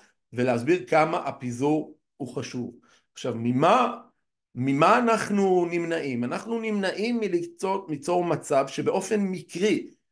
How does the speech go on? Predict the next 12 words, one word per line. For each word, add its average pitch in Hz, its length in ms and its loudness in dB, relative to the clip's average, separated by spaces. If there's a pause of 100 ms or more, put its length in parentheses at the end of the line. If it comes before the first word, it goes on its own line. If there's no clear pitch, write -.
(220)
נכס 202 600 2
בודד, 131 420 0
שזה 147 600 -2 (600)
נכס 151 420 -2
נדל"ן 143 440 2
מסוים, 135 500 -2
שזה, 143 460 -4 (180)
אה, 143 240 0
אה, 135 420 0
הלוואה 151 600 4
מסוימת 151 440 -2
שנתנו, 139 600 0